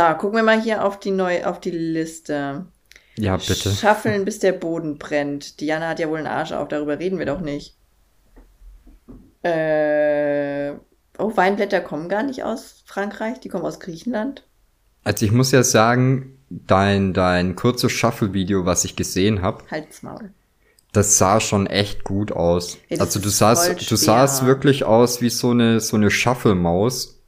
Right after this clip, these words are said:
Speaker 2: bis zu dem <laughs> Moment, wo du angefangen hast zu shuffeln.
Speaker 1: Ey, das war meine Sportleggings. Lass die völlig in Ruhe, okay?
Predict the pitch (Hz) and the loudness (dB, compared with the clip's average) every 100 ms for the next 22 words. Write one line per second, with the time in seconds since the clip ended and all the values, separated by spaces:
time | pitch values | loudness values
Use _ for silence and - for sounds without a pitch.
0 | _ _ - - 113 - 123 110 107 107 | _ _ -12 0 0 2 0 0 2 4
1 | 107 117 127 113 110 101 92 101 - 98 | 6 6 6 4 2 0 0 0 0 -2
2 | 95 - 101 - 98 - 87 87 - _ | -2 -2 -4 -2 0 -2 -4 -6 -16 _
3 | _ - 170 170 170 160 160 160 160 151 | _ -8 -6 -6 -4 -4 -4 -4 -6 -6
4 | 156 - 156 151 143 139 139 147 147 151 | -8 -8 -8 -6 -10 -10 -10 -8 -8 -8
5 | - 156 - - 160 156 156 147 147 143 | -10 -16 -10 -6 -4 -6 -10 -4 -2 -2
6 | 147 - 151 156 | -4 -6 -6 -6